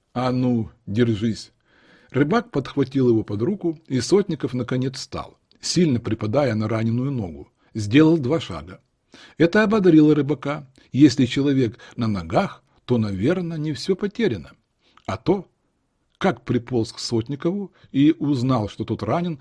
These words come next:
стало не по себе. Что он, э, что он мог сделать с ним в таком положении? Теперь рыбак понемногу стал успокаиваться, подумав, что, может, еще как-либо удастся вывернуться с положения этого. С помощью рыбака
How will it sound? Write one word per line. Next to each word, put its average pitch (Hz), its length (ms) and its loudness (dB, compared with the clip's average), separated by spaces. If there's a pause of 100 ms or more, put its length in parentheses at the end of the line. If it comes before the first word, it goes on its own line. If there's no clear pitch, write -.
(140)
стало 135 360 0
не 147 140 0
по 147 120 0
себе. 120 440 -4 (180)
Что 143 260 0
он, 131 240 -2 (280)
э, 104 400 -10
что 190 220 6
он 160 100 6
мог 139 180 0
сделать 120 400 2
с - 80 -14
ним 87 180 -6
в - 80 -20
таком 120 280 -4
положении? 104 580 -4 (240)
Теперь 233 320 0
рыбак 160 420 0 (160)
понемногу 131 640 2
стал 147 320 -6
успокаиваться, 139 960 -8 (320)
подумав, 117 580 0 (180)
что, 110 500 -8 (240)
может, 160 420 -4 (400)
еще 143 260 0
как-либо 135 600 0
удастся 110 640 -4
вывернуться 143 580 -4
с - 60 -20
положения 98 520 -8
этого. 87 300 -18 (420)
С - 120 -16
помощью 117 720 0
рыбака 113 540 -4